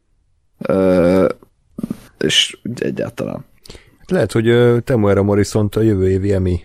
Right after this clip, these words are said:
Speaker 2: gálára szánják, mint legjobb férfi főszereplő díj, és ezért lássuk az arcjátékát, hogy mennyi érzelem fut át rajta minden egyes pillanatban.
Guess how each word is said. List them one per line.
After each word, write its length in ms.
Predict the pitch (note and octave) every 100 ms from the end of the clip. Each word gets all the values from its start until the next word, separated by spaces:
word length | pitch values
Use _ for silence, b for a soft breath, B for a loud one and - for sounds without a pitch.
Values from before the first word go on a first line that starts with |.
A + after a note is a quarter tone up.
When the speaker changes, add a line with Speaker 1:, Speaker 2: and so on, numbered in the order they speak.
| -
Speaker 2:
gálára 500 | - F2+ F2 F#2 F#2+
szánják, 500 | - F#2+ F2+ F#2 -
mint 140 | F#2+
legjobb 360 | G2+ F#2 F#2 - - - -
férfi 340 | - G2+ -
főszereplő 560 | G2 G2 - G2 G2 G#2
díj, 160 | G2+ A2
és 200 | G#2+ -
ezért 300 | G#2+ A2+ G#2 B B B -
lássuk 360 | G#2+ - -
az 100 | F#2+
arcjátékát, 840 | G2 F2 - D2+ - E2 - E2 -
hogy 220 | F2+ -
mennyi 300 | E2 F#2 F2
érzelem 440 | F2 E2+ - D2+ E2+
fut 240 | - -
át 160 | D#2 -
rajta 300 | E2 - E2+
minden 300 | D#2+ D#2+ E2
egyes 260 | F2 F#2
pillanatban. 640 | - F2 D#2+ E2+ F2 F#2+